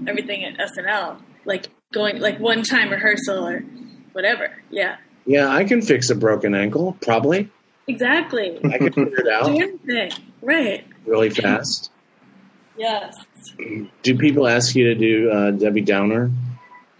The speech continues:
Speaker 1: They do sometimes, or they just, that's the one, like, they mention. They mention that one a lot.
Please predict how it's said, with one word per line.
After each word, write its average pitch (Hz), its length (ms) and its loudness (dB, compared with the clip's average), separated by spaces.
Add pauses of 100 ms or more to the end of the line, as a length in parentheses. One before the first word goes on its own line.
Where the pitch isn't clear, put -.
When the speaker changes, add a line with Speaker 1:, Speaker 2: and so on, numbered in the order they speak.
(640)
Speaker 1:
They 214 100 -2
do 254 400 -2
sometimes, 214 760 -6 (300)
or 226 160 0
they 226 140 2
just, 202 480 -2
that's 226 380 0
the 233 120 -2
one, 214 120 -4
like, 202 220 -8
they 202 140 -4
mention. 208 680 -6
They 202 80 -6
mention 196 400 -6
that 170 140 -8
one 165 120 -12
a 156 60 -12
lot. 135 300 -12